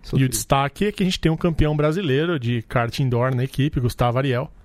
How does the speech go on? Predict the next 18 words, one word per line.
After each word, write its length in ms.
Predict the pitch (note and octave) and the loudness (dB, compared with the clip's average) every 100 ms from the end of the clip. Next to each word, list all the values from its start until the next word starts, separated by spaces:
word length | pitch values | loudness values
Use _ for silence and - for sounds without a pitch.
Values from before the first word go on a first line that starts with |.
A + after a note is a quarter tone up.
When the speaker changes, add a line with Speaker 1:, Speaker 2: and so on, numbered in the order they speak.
| - - - - | -20 -20 -20 -18
Speaker 2:
Foi 200 | - B2 | -4 -2
campeão 480 | C3 B2 A#2+ B2 C3 | 0 2 2 2 -2
no 120 | A2 | -2
último 260 | A#2+ - A2+ | -2 -2 -2
final 220 | B2 A2+ | -2 -2
de 100 | - | -2
semana 420 | A2+ A#2+ D3+ D#3 - | -2 0 0 -4 -8
do 80 | - | -6
Campeonato 380 | C3 B2 A#2 | -2 0 0
Brasileiro 340 | A#2 A2 A#2 G#2+ | -2 0 -2 0
de 80 | C#3+ | 0
Indoor. 320 | C3 B2 D3 - - - - - - - - - - | 0 -2 -4 -10 -20 -20 -20 -20 -20 -20 -20 -18 -4
E, 300 | A#2+ G#2+ G#2+ | -2 -2 -2
então 500 | G#2+ - A#2 D3+ C#3 | -4 -2 0 0 0
a 60 | A2+ | -2
gente 160 | A#2+ | 0
vai 120 | C3+ | 0
forte 560 | D3+ D3 D3 D#3+ - | 0 2 2 0 -6